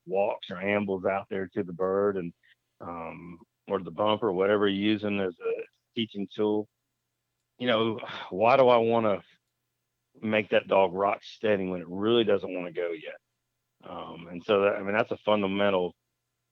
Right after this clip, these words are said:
teaching in, in, in lots of aspects of dog training. You know, you can't teach two things at once. You can't teach go and stop at the same time.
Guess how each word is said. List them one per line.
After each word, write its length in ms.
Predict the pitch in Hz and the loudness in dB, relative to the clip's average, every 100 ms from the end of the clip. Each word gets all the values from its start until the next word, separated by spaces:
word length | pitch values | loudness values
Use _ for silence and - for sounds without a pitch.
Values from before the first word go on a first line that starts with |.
| _ _ _ _ | _ _ _ _
teaching 400 | - 131 113 101 | -6 -6 -4 -4
in, 200 | 95 92 | -4 -6
in, 340 | 95 95 87 98 | -8 -8 -8 -8
in 260 | 95 90 | -10 -10
lots 320 | 80 107 107 101 | -4 -2 -2 -8
of 80 | |
aspects 540 | 92 90 85 - 76 - | -8 -10 -10 -14 -14 -14
of 80 | - | -14
dog 260 | 87 90 | -12 -12
training. 240 | - 85 78 _ _ _ _ _ | -14 -18 -20 _ _ _ _ _
You 80 | 95 | -10
know, 60 | 95 | -8
you 100 | 92 | -4
can't 260 | 143 131 - | -2 -2 -2
teach 260 | 131 - | -4 -4
two 160 | - 117 | -4 -2
things 320 | 113 107 - | -2 -2 -4
at 60 | - | -10
once. 420 | - - _ _ | -14 -18 _ _
You 140 | 110 - | -14 -6
can't 220 | 131 135 | -4 -4
teach 280 | - 117 - 120 | -4 -8 -8 -4
go 480 | 107 104 110 110 107 _ _ _ - | 0 4 6 4 2 _ _ _ -18
and 140 | 98 | -18
stop 420 | - - 98 90 - | -14 0 0 0 -6
at 80 | 80 | -16
the 80 | 78 | -12
same 300 | 92 87 82 | -10 -10 -12
time. 280 | 76 71 | -14 -16